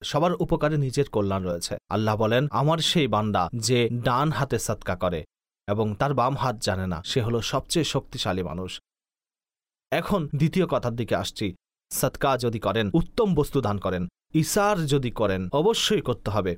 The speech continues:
কিন্তু কাউকে বলবেন না। কিছু লোক এত বড় মিস্টেক করেন যে সম্ভবত সাদকার দ্বারা বড়ই গুনাহ হয়ে যায়। সেটা কি? তারা খোঁটা দেন, "তোমার কি মনে নেই আমি যে তোমাকে চাকরি দিয়েছি? পাঁচ বছর পূর্বে তোমার মেয়ের বিয়ে কে দিয়েছে? সেটা কি তোমার মনে নেই?"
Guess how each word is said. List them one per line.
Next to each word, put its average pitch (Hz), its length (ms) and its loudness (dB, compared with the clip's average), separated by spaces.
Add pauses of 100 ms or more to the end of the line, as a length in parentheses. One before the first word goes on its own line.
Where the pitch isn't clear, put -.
(100)
কিন্তু 190 280 2
কাউকে 135 320 0
বলবেন 113 300 2
না। 117 180 0 (100)
কিছু 208 220 2
লোক 180 340 2
এত 180 180 0
বড় 214 200 2
মিস্টেক 196 440 2
করেন 127 320 0 (120)
যে 139 120 0
সম্ভবত 147 480 2
সাদকার 165 560 -2
দ্বারা 107 400 2 (140)
বড়ই 190 220 4
গুনাহ 156 300 4
হয়ে 131 180 4
যায়। 90 340 -2
সেটা 139 260 0
কি? 101 320 -4
তারা 156 180 2
খোঁটা 170 360 2
দেন, 85 240 0
"তোমার 117 260 0
কি 135 120 -2
মনে 120 240 2
নেই 165 300 2
আমি 143 200 4
যে 151 220 4
তোমাকে 143 320 0
চাকরি 165 380 0
দিয়েছি? 208 500 2 (320)
পাঁচ 170 220 0
বছর 165 300 0
পূর্বে 135 360 2
তোমার 135 280 2
মেয়ের 131 300 4
বিয়ে 170 320 2
কে 226 220 4
দিয়েছে? 143 520 2
সেটা 117 300 -2
কি 127 100 -2
তোমার 120 280 2
মনে 117 260 2
নেই?" 202 300 2